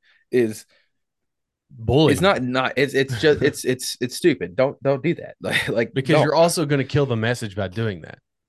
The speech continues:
Speaker 1: Yeah.
Speaker 2: And you're gonna make people extremely uncomfortable. And again,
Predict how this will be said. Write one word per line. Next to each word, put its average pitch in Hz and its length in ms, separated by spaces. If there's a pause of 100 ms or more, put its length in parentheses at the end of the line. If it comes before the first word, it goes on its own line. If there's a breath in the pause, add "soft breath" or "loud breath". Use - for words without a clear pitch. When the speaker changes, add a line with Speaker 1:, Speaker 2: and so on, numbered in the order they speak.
(120)
Speaker 1:
Yeah. 92 260 (520)
Speaker 2:
And 123 100
you're 120 80
gonna 123 220
make 120 180
people 113 280
extremely 117 460
uncomfortable. 98 760 (300)
And 110 460
again, 113 520